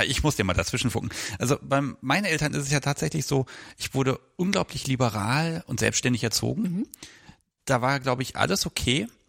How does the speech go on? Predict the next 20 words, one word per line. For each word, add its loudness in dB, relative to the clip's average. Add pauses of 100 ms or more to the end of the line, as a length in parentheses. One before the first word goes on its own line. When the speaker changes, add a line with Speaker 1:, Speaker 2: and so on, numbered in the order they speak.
(120)
Speaker 1:
Aber 2
was -2
so -2
B 2
D 2
S 0
M -2
angeht, -2
das -2
ist 0
jetzt -2
nicht 0
so 2
das 2
Thema, 2
was -2 (360)
auf 2
den -2
Tisch 2
muss. -4